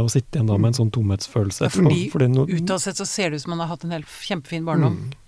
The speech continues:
Speaker 1: Ja, det er veldig vanskelig å klandre noen også. Det er veldig vanskelig å,
Speaker 3: Ja.
Speaker 2: Mm.
Speaker 1: eh, det er veldig vanskelig å, ja.
Speaker 2: Mm.
Speaker 3: Ja.
Speaker 1: Kilden til såret er veldig vanskelig å identifisere.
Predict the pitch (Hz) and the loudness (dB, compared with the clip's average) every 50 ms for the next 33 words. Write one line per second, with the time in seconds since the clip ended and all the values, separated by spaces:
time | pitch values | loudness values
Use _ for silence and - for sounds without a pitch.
0 | _ - 143 147 143 147 143 143 131 139 170 - - - 120 - - 151 151 143 | _ 0 2 4 4 4 6 6 6 4 4 2 0 0 -2 0 0 2 4 4
1 | 120 101 92 101 104 110 120 110 98 - 135 135 123 120 120 127 123 113 - - | 4 4 2 2 2 4 4 2 2 4 2 4 4 4 4 4 4 2 2 2
2 | 123 113 113 110 104 - 165 156 135 113 98 101 120 139 - - - _ _ - | 4 4 4 4 4 4 2 2 2 2 0 -4 -8 -12 -14 -16 -20 _ _ 0
3 | - 123 113 113 113 107 110 107 107 110 107 107 110 113 110 110 113 113 120 120 | 2 4 6 6 6 6 6 6 6 6 4 4 4 2 2 2 2 2 2 4
4 | 120 113 110 113 113 113 104 - - 117 107 107 104 104 104 104 104 101 110 - | 4 4 4 4 4 2 0 0 0 0 2 2 4 2 2 2 0 0 -2 -4
5 | - 170 - 110 101 - - _ _ _ _ _ - 156 135 120 202 185 175 - | -2 -2 0 0 0 -2 -6 _ _ _ _ _ 0 2 2 2 2 0 -2 -6
6 | - _ _ - - - 143 113 104 101 107 101 95 131 - - 135 107 101 101 | -10 _ _ -2 2 4 4 4 4 4 2 4 4 4 4 4 4 4 4 4
7 | 117 117 110 110 113 117 98 - - 107 101 101 101 92 - - 110 - - 117 | 4 4 4 4 2 2 2 2 2 4 4 4 2 2 0 -2 -4 -2 0 0
8 | 101 95 107 127 123 | 0 2 2 2 0